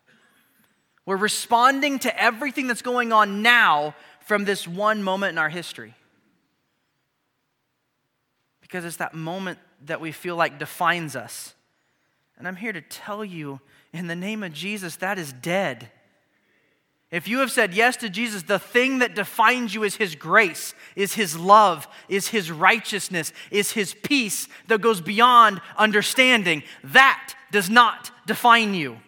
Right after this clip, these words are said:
Leave it behind and move forward,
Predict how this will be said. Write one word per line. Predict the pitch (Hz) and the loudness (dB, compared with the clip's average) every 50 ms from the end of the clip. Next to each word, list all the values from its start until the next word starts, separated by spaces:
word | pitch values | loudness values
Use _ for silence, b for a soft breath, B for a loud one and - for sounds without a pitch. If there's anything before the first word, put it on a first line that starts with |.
| _ _ _ _ _ _ _ _ _ _ _ _ _ _ _ _ _ _ _ _ _ _ _ _ _ _ _ _ _ - | _ _ _ _ _ _ _ _ _ _ _ _ _ _ _ _ _ _ _ _ _ _ _ _ _ _ _ _ _ -20
Leave | 123 135 160 202 220 226 190 214 | -14 -10 -6 -4 -4 -4 -2 -2
it | 214 220 - - - | -4 -4 -6 -10 -12
behind | - 185 175 - - 196 208 208 214 214 208 196 | -10 -10 -10 -8 -6 -4 -2 -2 -2 -4 -4 -6
and | 185 180 180 180 | -8 -8 -8 -8
move | 185 185 175 156 | -8 -10 -10 -12
forward, | - - 190 196 202 208 196 185 180 165 143 131 123 | -14 -12 -6 -4 -2 -2 -2 -2 -4 -4 -4 -6 -8